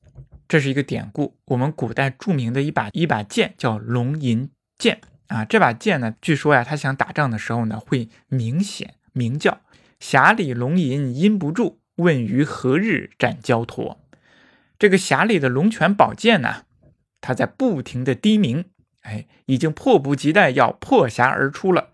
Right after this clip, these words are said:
破匣之日是要干什么？为什么一直在这，在这低吟呢？鸣叫呢？因为在问我何日斩焦驼，一举取得考试的这个功名。可见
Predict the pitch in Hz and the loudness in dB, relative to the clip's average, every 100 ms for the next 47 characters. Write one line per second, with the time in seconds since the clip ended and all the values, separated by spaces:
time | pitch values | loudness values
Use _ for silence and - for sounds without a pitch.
0 | _ _ - 269 160 135 165 202 240 - | _ _ 4 4 6 4 2 2 2 2
1 | - - - 156 151 160 135 135 - - | -2 -6 0 2 4 2 2 -4 -8 -12
2 | - 247 196 143 156 190 147 143 160 135 | 0 2 2 0 -2 -2 -2 2 2 0
3 | 151 156 143 139 - _ 190 196 165 131 | -2 -2 0 -2 -4 _ -4 0 0 0
4 | 151 151 - 131 147 185 202 151 127 - | 0 -2 -2 -2 0 2 2 2 -4 -10
5 | _ _ 139 127 120 131 123 180 185 117 | _ _ -4 -2 0 0 0 2 0 0
6 | 107 107 - _ - - 127 139 233 269 | -2 -4 -6 _ -16 -6 2 4 4 2
7 | 147 - 120 104 - 127 127 - 113 113 | -2 -4 -4 -4 0 0 0 -4 -8 -8
8 | _ _ _ _ - 196 139 127 104 - | _ _ _ _ 0 0 2 -4 -8 -8
9 | 110 104 - - - 123 110 - 202 - | -10 -10 -12 -12 -8 -6 -6 -8 -10 -12
10 | - - _ - 151 127 - _ _ - | -14 -18 _ 0 2 0 -6 _ _ -20
11 | _ - - 123 147 | _ -4 -2 0 -2